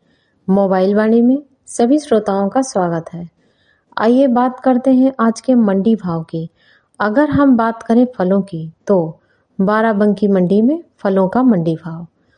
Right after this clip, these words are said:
अमरूद तीन हजार से तीन हजार एक सौ प्रति कुंटल, नींबू सैंतालीस सौ बीस से अड़तालीस सौ बीस, अंगूर अड़तीस सौ से उनतालीस सौ, लीची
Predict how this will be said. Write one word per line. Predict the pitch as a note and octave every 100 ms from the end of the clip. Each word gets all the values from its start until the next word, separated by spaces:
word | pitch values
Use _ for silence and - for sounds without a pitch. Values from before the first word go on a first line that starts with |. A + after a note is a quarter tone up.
| _ _ -
अमरूद | G#3 G3+ G3+ G#3 G#3+ _ _ _ _ _ _ -
तीन | C4 D4
हजार | C#4+ C#4 C#4
से | C4 C4+ C4 C4 _ _ _ -
तीन | B3 B3
हजार | B3 B3 B3 -
एक | G3 F#3
सौ | - F3+ E3+ _ _ -
प्रति | C4 C#4 D4+
कुंटल, | G3+ E3+ D#3+ D#3 D#3+ _ _ _ _ _ _ _ _ _ _ _ _
नींबू | A#3 G#3 A#3 G#3+ A3+ A3+ A3+ _ _ _
सैंतालीस | - G#3+ F#3+ G3 F#3+ F#3+ G3
सौ | F3+
बीस | F3 A#3 A#3+ -
से | A#3 A#3 - _ _ -
अड़तालीस | F#3 F3+ F#3 F3+ F3+ -
सौ | F3
बीस, | D#3+ E3+ E3+ - _ _ _ _ -
अंगूर | G#3+ G#3+ G#3+ G#3+ G#3 G#3+ _ _ _ -
अड़तीस | G3 F#3+ C4 C4
सौ | C4+ C4
से | C4 C4+ C4+ _ -
उनतालीस | F#3+ F3+ E3+ E3+ F3 -
सौ, | F3 F3 - _ _ _ _ _ _ _ _ _ _ _ _
लीची | G#3 A3 A#3 A#3 A#3+